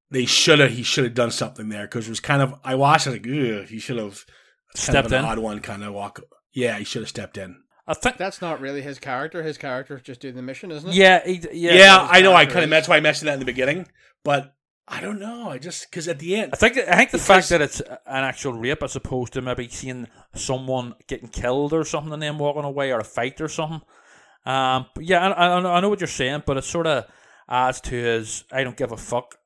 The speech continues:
Speaker 2: you know, attitude. And he
Speaker 1: Well, the, the whole thing, the whole point of the f-,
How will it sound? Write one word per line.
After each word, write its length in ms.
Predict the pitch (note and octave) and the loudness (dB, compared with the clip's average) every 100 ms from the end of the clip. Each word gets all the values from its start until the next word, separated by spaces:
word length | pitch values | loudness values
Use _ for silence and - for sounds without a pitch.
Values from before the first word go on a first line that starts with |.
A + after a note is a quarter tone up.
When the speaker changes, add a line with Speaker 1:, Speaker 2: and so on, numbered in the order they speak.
| D3 | -14
Speaker 2:
you 160 | D3+ | -8
know, 240 | C#3 C3 - | -6 -6 -4
attitude. 600 | A#2+ C#3+ - E3+ - - _ _ _ _ | -4 -4 -6 -6 -6 -12 _ _ _ _
And 200 | B2+ A#2+ G3+ | -8 -2 0
he 20 | |
Speaker 1:
Well, 180 | G3+ G3 | 0 0
the, 140 | F#3 | -6
the 160 | F3+ F#3+ | -6 -4
whole 140 | G3 | -4
thing, 280 | - E3+ F#3 | -2 -2 -2
the 80 | D#3 | -2
whole 160 | G3 G3+ | -4 -4
point 300 | - F#3+ D#3+ | -4 -2 -2
of 60 | |
the 60 | B2 | -6
f-, 180 | - | -10